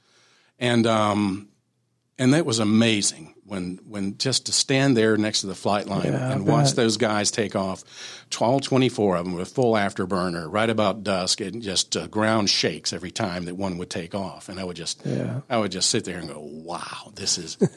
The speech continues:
Speaker 2: <laughs>
Speaker 1: this is amazing." Um, but we did spend a lot of time in chemical warfare training, which was
Speaker 2: Mm.
Speaker 1: not a lot of fun.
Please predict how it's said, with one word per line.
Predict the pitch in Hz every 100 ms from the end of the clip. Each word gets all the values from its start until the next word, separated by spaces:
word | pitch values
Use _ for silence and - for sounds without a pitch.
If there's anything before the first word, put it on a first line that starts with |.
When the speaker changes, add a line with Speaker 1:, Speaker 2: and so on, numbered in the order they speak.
| 185 -
Speaker 2:
<laughs> | _ _ -
Speaker 1:
this | 123 -
is | 92
amazing." | 80 95 104 107 - - - 95
Um, | 87 90 101
but | 117
we | 131 143
did | 139 175
spend | - 127
a | 113
lot | 107
of | 98
time | - 101 101
in | 92
chemical | - 120 98 82
warfare | 101 113 - 113
training, | - 113 107 104 101 _ _ _ -
which | 95
was | 95 85
Speaker 2:
Mm. | -
Speaker 1:
not | 113 110 107
a |
lot | 82 135 -
of | -
fun. | - -